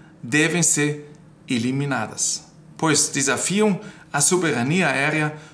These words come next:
sobre as zonas de peso pesado.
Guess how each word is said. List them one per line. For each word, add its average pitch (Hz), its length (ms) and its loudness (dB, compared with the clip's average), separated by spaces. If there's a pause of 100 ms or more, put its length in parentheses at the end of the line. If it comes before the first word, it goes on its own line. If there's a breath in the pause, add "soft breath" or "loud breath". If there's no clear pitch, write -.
sobre 165 440 2
as 127 160 0
zonas 131 680 0 (180)
de 170 120 0
peso 123 520 -4
pesado. - 480 -6